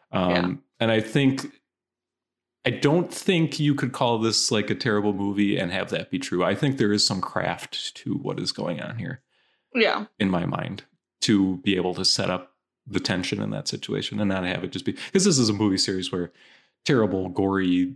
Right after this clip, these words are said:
Speaker 1: bad things happen constantly.
Speaker 2: Mm-hmm.
Speaker 1: So this one's a little quieter with that stuff, I think. It's a little, there's more room to breathe while still not feeling super long like three did, where three just felt padded.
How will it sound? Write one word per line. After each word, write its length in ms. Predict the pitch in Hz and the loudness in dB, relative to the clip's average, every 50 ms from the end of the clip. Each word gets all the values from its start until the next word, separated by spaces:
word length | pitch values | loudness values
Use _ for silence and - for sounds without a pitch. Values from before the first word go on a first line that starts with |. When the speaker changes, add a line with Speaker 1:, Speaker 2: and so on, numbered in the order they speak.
| - _ _ _ 117 | -10 _ _ _ -4
Speaker 1:
bad 320 | 92 90 87 90 90 - | -2 0 0 0 -2 -2
things 260 | - 101 - 95 - - | -6 -6 -4 -2 -4 -4
happen 380 | - - - - 92 95 - - | -4 -8 -8 -10 -10 -10 -10 -10
constantly. 440 | - - - - - - - - 220 | -10 -10 -8 -8 -10 -10 -10 -2 0
Speaker 2:
Mm-hmm. 280 | 240 262 233 233 196 | 2 2 2 2 0
Speaker 1:
So 260 | 180 - - - - - _ _ _ _ _ _ _ _ _ _ _ _ _ _ _ _ _ _ | 0 -2 -2 -4 -8 -12 _ _ _ _ _ _ _ _ _ _ _ _ _ _ _ _ _ _
this 140 | 165 170 - | 0 2 4
one's 160 | 311 285 285 | 4 4 4
a 40 | 330 | 4
little 160 | 311 339 311 | 4 4 4
quieter 420 | - - 294 277 285 262 233 196 147 | 2 2 2 4 4 4 6 6 4
with 140 | 120 110 - | 4 4 2
that 200 | 107 92 90 - | 0 -2 0 -2
stuff, 280 | - - 90 85 - | -2 -2 -2 -2 -2
I 60 | 92 | -4
think. 280 | - - 92 95 - - | -4 -4 -6 -8 -6 -4
It's 140 | 120 - - | -4 -2 2
a 40 | 139 | 2
little, 520 | 139 139 139 135 135 131 123 120 117 - _ _ _ _ _ _ _ _ _ _ _ _ _ _ _ _ | 2 4 4 2 2 2 2 0 -2 -4 _ _ _ _ _ _ _ _ _ _ _ _ _ _ _ _
there's 180 | 135 123 110 - | 4 4 4 4
more 300 | 127 123 123 120 117 110 | 4 4 6 6 4 6
room 260 | 104 104 110 110 104 101 | 4 4 4 2 0 -2
to 120 | - 107 | -4 -4
breathe 500 | 87 - 104 107 107 107 104 101 101 - - - | 0 4 4 6 6 6 4 2 0 -4 -8 -2
while 280 | 117 104 101 95 95 92 | 0 0 2 2 0 0
still 320 | - - - 110 101 98 | 0 0 2 2 2 2
not 220 | 101 98 95 90 | 0 -2 -2 -4
feeling 380 | - - 104 98 98 95 92 92 | -4 -2 -2 0 0 -2 -2 -2
super 420 | - - - - 104 - 104 95 | 0 0 2 2 2 2 2 0
long 400 | 90 90 90 90 95 92 95 92 | 0 0 0 0 0 -2 -2 -4
like 260 | 92 92 92 92 - - | -6 -6 -6 -6 -8 -8
three 260 | - 107 101 95 - | -8 -6 -4 -4 -4
did, 260 | - 107 101 - - - _ _ _ _ | -6 -8 -10 -10 -14 -18 _ _ _ _
where 180 | - 101 98 98 | -4 -4 -4 -4
three 220 | - - 98 98 | -4 -6 -6 -6
just 180 | 92 - - - | -4 -4 -6 -4
felt 200 | - 95 87 - - | -4 -4 -4 -4 -8
padded. 360 | - - - - - - | -8 -8 -8 -8 -10 -16